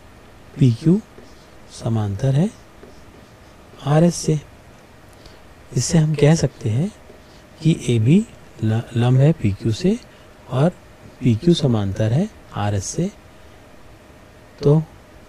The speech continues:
हम ये कह सकते हैं कि एबी भी लंब है आरएस से, एबी भी लंब होगा रेखाखंड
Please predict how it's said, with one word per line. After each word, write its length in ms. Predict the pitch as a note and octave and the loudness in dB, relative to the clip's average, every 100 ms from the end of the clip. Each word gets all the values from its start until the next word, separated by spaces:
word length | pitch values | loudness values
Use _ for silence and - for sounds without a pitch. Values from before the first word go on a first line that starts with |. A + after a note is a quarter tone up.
| - - - - - - | -20 -20 -20 -20 -20 -4
हम 120 | C3 | 0
ये 120 | B2+ | 0
कह 200 | A#2 C#3 | 2 0
सकते 360 | C#3+ A#2 - A#2 | 0 -2 -4 -4
हैं 220 | C3+ E3 | -2 -4
कि 260 | F3 A#2 A2+ | -8 -2 0
एबी 280 | G#2 D3 G#3+ - - - - - - | 2 0 0 -12 -20 -20 -20 -20 -8
भी 280 | F#2+ D#3+ G3 | 2 2 2
लंब 340 | B2 A2 G#2 | 0 0 0
है 260 | G2 D#3 A3 - - - - - - - - | 0 -2 -4 -14 -20 -20 -20 -20 -20 -20 -6
आरएस 340 | G#2 G2+ C3 | -4 -2 -2
से, 260 | - E3 E3+ - - - - - - - - - - - - - - - - - - - - - - | -2 -6 -6 -10 -20 -20 -20 -20 -20 -20 -20 -20 -20 -20 -20 -20 -20 -20 -20 -20 -20 -20 -20 -12 -4
एबी 320 | A#2+ A2 F#3 | -2 2 2
भी 160 | E3+ A3 - - - G#2+ | 2 -2 -8 -20 -8 0
लंब 240 | B2+ C#3 | 2 4
होगा 340 | A#2 A2 B2 G#3 - - - - - - - - - - - - - - - - - - B2 | 2 0 -2 -4 -10 -20 -20 -20 -20 -20 -20 -20 -20 -20 -20 -20 -20 -20 -20 -20 -20 -18 -2
रेखाखंड 540 | A#2+ A#2+ B2 C#3+ G#3 | -2 0 -2 0 -2